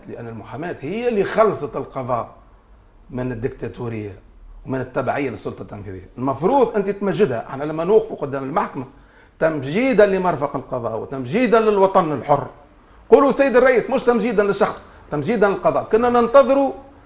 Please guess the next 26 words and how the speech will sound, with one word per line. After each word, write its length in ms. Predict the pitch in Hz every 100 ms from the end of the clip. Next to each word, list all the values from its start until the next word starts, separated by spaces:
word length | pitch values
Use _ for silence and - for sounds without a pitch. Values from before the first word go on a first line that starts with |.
| -
في 80 | 156
تلك 260 | 156 269 254
اللحظة 500 | 240 220 165 196 262 - - _ _ _ -
أنهم، 440 | 262 269 247 247 240 - - - _ _ _ _ _ _ _ _ _
نعرف 280 | 139 160 127 -
الكثير 340 | - 131 156
منهم 240 | 202 196 147
يمجد 300 | 151 131 120
المحاماة، 360 | 127 127 120
لكن 300 | 127 151 170 - - - - -
ي-، 160 | 165 180 -
ما 120 | 123
ثماش 340 | 135 208 294 -
قوة 240 | 285 240
قالت: 320 | 233 226 -
"لا، 220 | 220 208
راهو 180 | 185 175
ما 80 | 170
يصيرش 300 | 156 190 139
مسألة 280 | 156 170 151 147
القضاء 320 | 151 143 139
المحامين 400 | 123 139 143 139
ثمانية 280 | 143 143 117
على 140 | 113
خمسة 260 | 113 110 107
وأربعين". 260 | 101 98